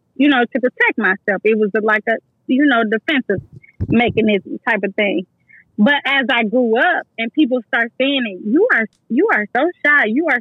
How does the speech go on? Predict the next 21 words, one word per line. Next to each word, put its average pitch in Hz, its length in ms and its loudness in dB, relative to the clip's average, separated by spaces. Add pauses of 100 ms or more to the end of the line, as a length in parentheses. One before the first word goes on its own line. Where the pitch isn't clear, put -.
(100)
so 247 140 0
weird." 247 320 0
And 247 140 -2
I'd 262 160 2
be 185 60 -8
like, 185 140 -2
"No, 196 180 -2
I'm 403 180 0
not. 349 200 4
You 349 100 2 (140)
need 381 80 -12
to - 40 -16
stop 370 260 0
saying 392 220 -4
that. 359 140 2
Don't 330 240 -2
tell 392 180 0
me 370 140 0
what 349 160 2
I 320 100 2 (200)
am." 330 60 -2